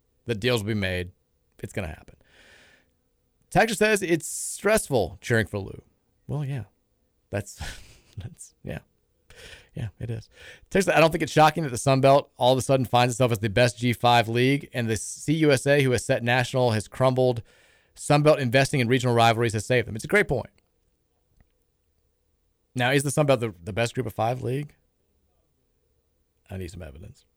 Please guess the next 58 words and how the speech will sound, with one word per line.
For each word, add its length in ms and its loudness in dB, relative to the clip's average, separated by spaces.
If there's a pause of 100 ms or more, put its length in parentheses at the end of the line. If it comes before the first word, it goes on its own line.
(120)
I 60 -18
can't 240 -4
tell 100 -2
you 100 -4
that. 200 -8
I 20 -12
mean, 140 -10
I, 100 -8 (540)
is 120 -16
the 120 -2
A 140 2
A 40 0
C 140 -6
still 320 -4
is 140 -6 (100)
relatively 560 -6
strong. 400 -18 (680)
Just 140 -2
had 80 6
a 60 -6
team 180 0
play 160 2
in 60 0
the, 180 0 (140)
the 100 -8
college 220 -2
football 120 -6
playoff. 360 -4
I 20 -6
would 100 -4
assume 200 -4
the 100 0
A 120 0
A 40 -4
C 120 -8
is 40 -8
still 140 -6
the 80 -8
best 260 -4
group 160 -10
of 60 -12
five. 320 -6 (420)
But 120 -2
the 40 -2
Sun 220 0
Belt 180 2
does 240 2
seem 220 -2
to 160 2
have, 480 2 (960)
you 100 -6
know, 160 -6 (420)
they 280 4
held 240 4
tight. 280 0 (520)
They 80 2
held 200 2
firm. 280 -2